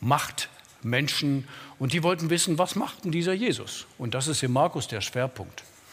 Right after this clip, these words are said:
Lukas legt Wert darauf, das ist ja auch der Autor der Apostelgeschichte, dass er alle Quellen studiert.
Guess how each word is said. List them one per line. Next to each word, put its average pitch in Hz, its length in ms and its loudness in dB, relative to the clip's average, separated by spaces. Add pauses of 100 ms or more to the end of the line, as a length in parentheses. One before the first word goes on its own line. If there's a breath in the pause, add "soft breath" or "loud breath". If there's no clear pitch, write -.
(720 loud breath)
Lukas 240 560 2 (260 loud breath)
legt 139 320 0 (140)
Wert 131 240 2
darauf, 185 560 0 (100)
das 123 140 -4
ist 127 100 -2
ja 139 80 2
auch 127 140 0
der 127 160 -2
Autor 117 520 -2
der 113 100 -2
Apostelgeschichte, 156 840 -2
dass 135 200 0
er 135 160 0
alle 254 220 4
Quellen 175 380 0
studiert. 147 640 -2